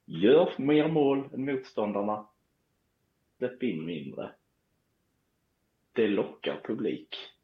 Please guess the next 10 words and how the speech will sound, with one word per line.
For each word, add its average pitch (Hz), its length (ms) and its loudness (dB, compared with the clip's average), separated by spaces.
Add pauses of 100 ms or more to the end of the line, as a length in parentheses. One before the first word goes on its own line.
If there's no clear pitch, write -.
(1160)
Det 95 100 -6
ger 104 440 0
poäng 80 400 0
och 90 160 -4
vi 90 40 -4
tar 87 180 2
oss 76 200 0
upp - 180 -6
i 78 40 -6
Hockeyallsvenskan. 80 880 -6